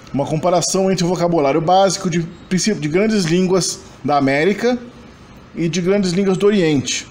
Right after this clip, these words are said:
Antes de passar pra família Nadene, a gente vê que, né, realmente não há similaridade nenhuma. A gente tem aí seis, seis línguas com seu vocabulário comparado: o maia, yucateca moderno, o nahuatl clássico, língua dos astecas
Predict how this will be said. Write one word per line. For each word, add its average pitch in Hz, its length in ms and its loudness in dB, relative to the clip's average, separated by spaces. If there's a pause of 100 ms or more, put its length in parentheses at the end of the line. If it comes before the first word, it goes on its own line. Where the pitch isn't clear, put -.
(680)
Antes 143 200 -2
de 160 80 -4
passar 147 400 0
pra 139 100 -4
família 131 340 0
Nadene, 131 460 2
a 190 60 2
gente 165 260 -2
vê 165 160 2
que, 170 320 -2 (760)
né, 143 220 0
realmente 170 460 0
não 185 180 2
há 156 180 2 (640)
similaridade 185 800 0
nenhuma. 175 380 2
A - 20 0
gente 120 200 0
tem 135 240 0
aí 127 180 0
seis, 180 300 -2
seis 185 320 -2
línguas 147 520 0 (720)
com - 80 -8
seu 143 140 -2
vocabulário 131 400 0
comparado: 170 580 2
o 156 60 2
maia, 175 540 4
yucateca 139 640 0
moderno, 147 500 2
o 156 160 2
nahuatl 151 640 2 (240)
clássico, 180 520 0
língua 147 240 0
dos 123 140 -2
astecas 123 640 -2